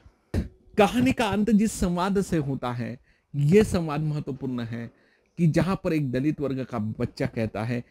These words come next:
"नहीं, नहीं, मैं मुसलमान के हाथ की बनी रोटी नहीं खाऊंगा, नहीं खाऊंगा, नहीं खाऊंगा।" यह संवाद सभी लोगों को सोचने के लिए बाध्य करता है कि दलितों को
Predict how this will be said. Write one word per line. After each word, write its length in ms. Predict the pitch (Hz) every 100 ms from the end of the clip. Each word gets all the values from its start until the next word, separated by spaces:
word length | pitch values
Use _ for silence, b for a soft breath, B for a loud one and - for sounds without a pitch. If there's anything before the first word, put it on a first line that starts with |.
| b -
"नहीं, 320 | 156 170 226
नहीं, 360 | 226 170 151 135 b b
मैं 100 | 170
मुसलमान 640 | 175 170 - 220 214 202 196
के 100 | 190
हाथ 220 | 175 170
की 160 | -
बनी 260 | 175 170 170
रोटी 280 | 160 156 160
नहीं 220 | 151 180
खाऊंगा, 480 | 180 170 143 131 131 b b -
नहीं 280 | 151 170 185
खाऊंगा, 520 | 175 151 143 131 135 b b -
नहीं 360 | 147 170 226 208
खाऊंगा।" 560 | - 151 131 110 120 - 180 165 120
यह 320 | 131 127 175
संवाद 540 | 175 165 131 123 120 123 _ _ _
सभी 440 | - - - 156 214
लोगों 280 | 196 147 139
को 140 | 151
सोचने 420 | - 147 143 147
के 140 | 139 131
लिए 120 | 123
बाध्य 360 | 117 123 147
करता 360 | 143 123 - 95
है 220 | 131 123 - b b b -
कि 100 | 156
दलितों 600 | 123 120 151 190 160 147
को 500 | 120 127 123 117 127